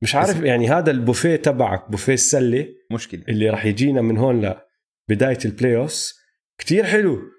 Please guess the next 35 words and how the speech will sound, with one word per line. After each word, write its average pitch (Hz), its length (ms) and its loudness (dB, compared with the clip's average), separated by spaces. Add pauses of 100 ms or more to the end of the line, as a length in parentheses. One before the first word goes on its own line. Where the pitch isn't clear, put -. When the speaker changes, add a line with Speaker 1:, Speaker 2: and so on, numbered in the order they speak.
Speaker 1:
بس 113 160 -2
كتير 170 220 0
راح 143 120 0
يتعبنا. 107 600 0 (500)
ويعني 107 360 2
سألت، 147 540 2
سألت 156 380 2
الشباب 120 540 0
اليوم 110 280 2
على - 100 -4
تويتر - 380 -4 (320)
شو 147 140 -2
تعلمنا، 123 720 0 (440)
Speaker 2:
<laughs> - 340 -6
Speaker 1:
وكتير 101 720 -2
ناس 156 300 2
جاوبوني 120 560 2
أشياء 151 300 -2
حلوة 139 260 0
دخلها 120 380 0
بالسلة، 110 540 -2 (380)
بس - 140 -4
في 175 120 2
أكمل 160 360 2
واحد 143 400 0
يقول 123 280 0
لك: 107 200 -2
"إذا 120 180 0
متعلمنا 123 600 2
إنه 123 200 2
راح، 113 420 -2
ما، 123 140 0
مش 127 180 -2
راح 117 140 0
ننام." 123 440 0